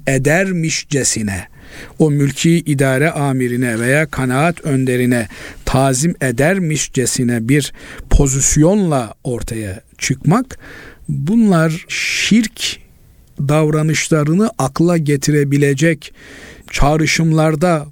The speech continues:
bulunduğu için yasaklanmış davranışlardır. Söz gelimi bir hoca efendi işte diyelim ki İzmit'te bir konferansa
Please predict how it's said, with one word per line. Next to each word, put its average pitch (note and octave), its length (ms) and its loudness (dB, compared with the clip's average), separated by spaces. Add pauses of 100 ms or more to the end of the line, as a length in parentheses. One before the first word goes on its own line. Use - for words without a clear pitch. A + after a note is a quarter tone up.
bulunduğu D3+ 540 2
için A3 440 0 (360)
yasaklanmış C3+ 800 0
davranışlardır. G2+ 1040 -8 (420)
Söz D#3 320 2
gelimi C3+ 520 0
bir G#3+ 80 2
hoca D#3+ 280 2
efendi C3+ 580 -2 (400)
işte C#3+ 420 0 (200)
diyelim B2+ 340 0
ki G3+ 220 2 (500)
İzmit'te F3 760 0
bir F3+ 180 0
konferansa D3 920 0